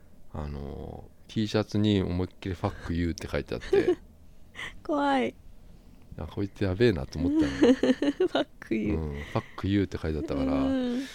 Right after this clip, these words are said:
Speaker 1: まずいんじゃないかなと思って。
Speaker 2: うんうん。
Speaker 1: でもその白人さんで、
Speaker 2: うん。
Speaker 1: まあ、帽子かぶってて、キャップね。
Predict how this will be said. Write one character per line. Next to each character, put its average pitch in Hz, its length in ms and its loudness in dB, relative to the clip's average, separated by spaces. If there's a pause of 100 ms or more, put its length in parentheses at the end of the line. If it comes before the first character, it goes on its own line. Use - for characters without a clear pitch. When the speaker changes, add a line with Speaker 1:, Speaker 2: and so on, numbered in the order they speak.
(500)
Speaker 1:
ま 87 220 -2
ず 127 140 -2
い 135 40 2
ん 113 60 0
じ 92 100 -2
ゃ 71 60 -2
な 67 100 -6
い 65 40 -8
か 67 80 -8
な 67 160 -8
と - 100 -14
思 - 80 -14
っ - 20 -16 (100)
て。 - 140 -6
Speaker 2:
う 277 60 2
ん 269 60 4
う 233 200 2
ん。 - 40 2
Speaker 1:
で 135 60 6
も 107 140 4
そ - 160 -2
の 87 120 2
白 110 340 2
人 113 400 2
さ 104 200 -2
ん 101 200 0
で、 113 400 6
Speaker 2:
う 254 60 -4
ん。 226 200 0
Speaker 1:
ま 92 60 2
あ、 87 40 0
帽 92 280 0
子 - 80 -6
か 95 160 2
ぶ 90 100 0
っ - 40 -2
て - 200 -8
て、 73 100 -4
キ - 100 -10
ャ 73 40 -2
ッ - 40 -10
プ 78 200 -6
ね。 87 180 -4